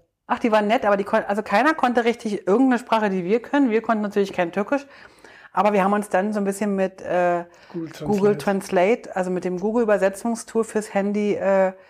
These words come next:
Speaker 1: hin und her übersetzt. Was ein bisschen schade eigentlich immer ist, weil so eine ganze Menge verloren geht. Man
Speaker 2: Aber man ist froh, also trotzdem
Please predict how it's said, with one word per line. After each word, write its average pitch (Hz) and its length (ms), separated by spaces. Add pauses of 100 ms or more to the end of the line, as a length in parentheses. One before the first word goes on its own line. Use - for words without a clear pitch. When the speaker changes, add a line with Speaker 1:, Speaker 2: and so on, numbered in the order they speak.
(140)
Speaker 1:
hin 214 160
und 202 180
her 214 400
übersetzt. 202 500 (360)
Was - 180
ein 220 120
bisschen - 840 (160)
schade 156 440
eigentlich 165 260
immer 156 180
ist, - 160
weil 165 160
so 180 220 (340)
eine 180 120
ganze 190 280
Menge 196 240
verloren 190 560
geht. 156 200
Man 170 260 (300)
Speaker 2:
Aber 135 180
man 143 160
ist 139 260
froh, 147 400
also 135 500
trotzdem 165 640